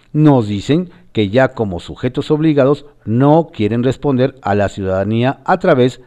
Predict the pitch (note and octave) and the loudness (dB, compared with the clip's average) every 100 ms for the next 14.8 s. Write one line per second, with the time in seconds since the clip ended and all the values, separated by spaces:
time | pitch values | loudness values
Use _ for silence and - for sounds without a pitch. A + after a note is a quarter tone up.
0 | - E3 D3+ A#2 A2 - A#2+ B2 A2+ - | -8 -2 0 0 -4 -6 -8 -6 -6 -6
1 | G#2 - D3 D#3+ C#3 D#2+ - _ _ _ | -6 -2 0 0 -2 -8 -16 _ _ _
2 | _ _ _ - E2+ G#2 D#3+ E3 C3 - | _ _ _ -12 -6 2 4 4 2 -2
3 | F2 F#2+ D3 D#3+ E3+ - - - E3+ - | -10 -6 0 4 4 2 -12 -2 -2 0
4 | C3+ A2+ F#2+ F#2 F#2 F2 F2+ C#3+ E3 - | 0 0 -4 -8 -8 -8 -2 0 0 -2
5 | - _ - C#3 C#3+ C3+ F#3 F#3+ F3+ F#3 | -20 _ 0 4 4 4 4 4 2 -2
6 | - C3 - C3 A#2+ B2 A#2+ - A3+ F#3 | -2 -4 -2 -4 0 0 0 0 0 0
7 | - - - C#3+ B2 B2 A2+ A#2 B2 A#2+ | -10 -8 0 2 2 0 -2 0 0 0
8 | C#3 A#2+ E3 D#3 A#2 G2 F2 F3 F#3+ C3+ | -2 -2 -2 -2 -2 -4 -4 0 2 0
9 | E2+ - _ _ - _ - - B2+ B2+ | -4 -14 _ _ -20 _ -12 -2 2 2
10 | A#2+ A#2 A2 A2+ F#3+ A#3 - A#3 A3+ - | 0 -2 0 0 2 2 2 0 0 -2
11 | B2 - G2 A2 B2 A#2 G#2 F2+ - A#2 | -2 -2 -6 -4 -2 -4 -8 -12 -4 0
12 | D3+ F3 - - - - - G3 G#3+ - | 0 0 -4 -20 -20 -6 2 2 2 -2
13 | C3+ A2 A#2+ C#3 A#2 - C#3 C3 C#3 G#2 | -2 0 0 0 -2 -2 -2 0 -2 -2
14 | - E2+ F2 - C#3 B2+ C#3 C3+ | -4 -8 -6 -4 -2 -2 -4 -6